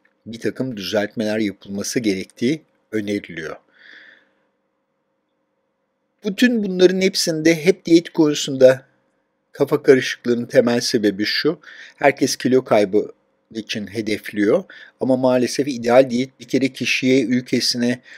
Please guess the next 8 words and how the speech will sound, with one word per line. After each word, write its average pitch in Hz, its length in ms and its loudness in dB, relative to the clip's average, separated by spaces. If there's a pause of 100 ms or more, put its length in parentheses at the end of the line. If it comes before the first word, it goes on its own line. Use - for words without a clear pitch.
(160)
sosyal 123 440 2
ekonomik 120 460 -4
şartlarına 127 840 0
ve 131 140 2 (560)
kişinin 160 500 -2
sağlık 135 540 4
özelliklerine 110 760 2
göre 98 320 -4